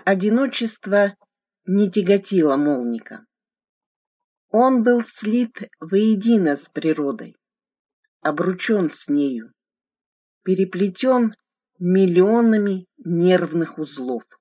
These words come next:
Он охватывал мыслью и оберегал молитвой всю доверенную ему землю, от недр до звезд, мерцающих над березовыми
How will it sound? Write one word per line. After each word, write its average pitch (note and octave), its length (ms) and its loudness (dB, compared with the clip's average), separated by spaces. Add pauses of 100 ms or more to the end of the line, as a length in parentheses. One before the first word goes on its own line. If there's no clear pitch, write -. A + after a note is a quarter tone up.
(1200)
Он G#3 340 0
охватывал F#3 920 2
мыслью F#3 960 -2 (420)
и G3 380 0
оберегал F3 640 2
молитвой F3 840 0 (480)
всю B3+ 400 -6
доверенную G3 880 2
ему F3+ 280 0
землю, C#3+ 580 -2 (1120)
от D#3+ 200 2 (100)
недр G3 640 0 (720)
до G3 200 2
звезд, F#3 720 0 (520)
мерцающих F3 1120 2 (360)
над D#3+ 220 -4
березовыми E3 680 0